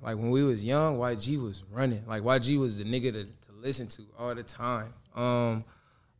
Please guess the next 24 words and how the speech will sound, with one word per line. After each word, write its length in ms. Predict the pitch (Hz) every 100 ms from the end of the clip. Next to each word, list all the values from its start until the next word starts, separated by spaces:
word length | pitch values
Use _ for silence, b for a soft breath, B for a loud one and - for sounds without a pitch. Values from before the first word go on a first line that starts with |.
| _ 117
a 40 |
nigga 280 | 120 131 123
probably 240 | 135 131
people 320 | 117 139 127
don't 240 | 120 127 127
really 220 | 123 123
know 220 | 120 135
about 340 | 131 135 131 123
was 120 | 113
one 160 | 117
of 120 | 117 113
the, 100 | 110
like, 300 | 117 120 113
big 260 | 123 120
influences 640 | - 120 120 120 120 127 117
on 140 | 117
me 80 | 120
in 80 | 113
L 220 | - 123
A, 120 | 123
like, 320 | 123 - -
uh, 200 | - - -
P 180 | - 139
C. 380 | - 131 107